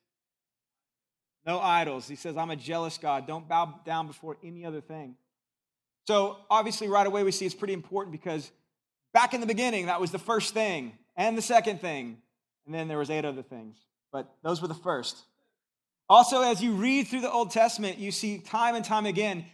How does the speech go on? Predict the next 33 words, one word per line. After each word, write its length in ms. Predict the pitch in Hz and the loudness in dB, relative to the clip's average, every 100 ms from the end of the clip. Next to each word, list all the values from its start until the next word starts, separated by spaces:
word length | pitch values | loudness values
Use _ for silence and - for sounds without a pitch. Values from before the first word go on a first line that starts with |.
| _ | _
that 140 | 190 185 | -10 -6
typically 440 | 247 233 214 202 | -4 -2 -2 4
Israel 400 | 202 208 220 208 | 4 4 2 0
was 160 | 190 - | 0 -2
either 280 | 196 185 165 | -4 -4 -4
judged 600 | 113 175 226 247 233 - _ - | -2 2 2 0 -6 -10 _ -8
or 100 | 170 | -8
blessed 600 | 139 160 190 117 - - _ _ _ | -4 2 4 2 -4 -16 _ _ _
based 220 | 175 180 175 | -6 -6 -4
on 80 | |
what 140 | 170 165 | -4 -2
they 80 | 156 | -2
worshiped. 440 | 147 127 117 _ _ _ _ _ _ - | -4 -6 -12 _ _ _ _ _ _ -10
You 60 | |
can 140 | 165 160 | -8 -6
see 180 | - 180 | -2 -2
it 40 | |
in 80 | 151 | 0
Isaiah, 480 | 147 135 170 202 220 | -4 -4 -4 -2 -2
you 100 | 180 | -4
can 140 | 170 | -6
see 180 | 151 160 | -8 -8
it 60 | 147 | -8
in 80 | |
Jeremiah, 480 | 131 156 151 160 196 | -10 -8 -4 -2 0
you 80 | 196 | -2
can 120 | 175 | -4
see 160 | 156 151 | -8 -6
it 60 | - | -2
all 180 | 170 202 | 0 0
throughout 400 | - 202 185 175 | 0 4 4 2
the 40 | |
scripture. 520 | 156 175 160 135 123 | -6 -6 -8 -8 -10